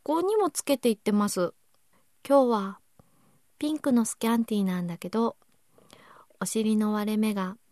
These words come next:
半分はみ出しちゃうくらい小さい紐パンなの、とか、頭の中でささやきながら、その下着を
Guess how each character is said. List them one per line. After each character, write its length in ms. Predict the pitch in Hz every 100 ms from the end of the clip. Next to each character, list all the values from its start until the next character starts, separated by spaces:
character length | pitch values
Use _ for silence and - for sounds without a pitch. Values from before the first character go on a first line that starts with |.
| _
半 260 | - 233 254
分 200 | 302 285
は 120 | 269
み 140 | 262
出 160 | 269 294
し 60 | -
ち 100 | 262
ゃ 60 |
う 40 | 247
く 140 | 240
ら 160 | 220 208
い 80 | - _ - _ _ _ _ _ -
小 200 | - 226
さ 200 | - 247
い 60 |
紐 280 | 226 214 208
パ 200 | 226 247
ン 80 | 262
な 100 | 285
の、 180 | 277 - _ _ _ _ _ _ -
と 100 | -
か、 300 | 208 196 190 - _ _ _ _ _ _ _ _ _ - _ _
頭 380 | - - 202 226
の 120 | 233
中 220 | 247 240
で 100 | 196
さ 140 | 190 -
さ 120 | 180
や 120 | 180
き 160 | - 190
な 100 | 175
が 120 | 170
ら、 180 | 87 - _ _ _ _
そ 140 | - 208
の 140 | 208
下 220 | 208 196
着 140 | 196 196
を 180 | 190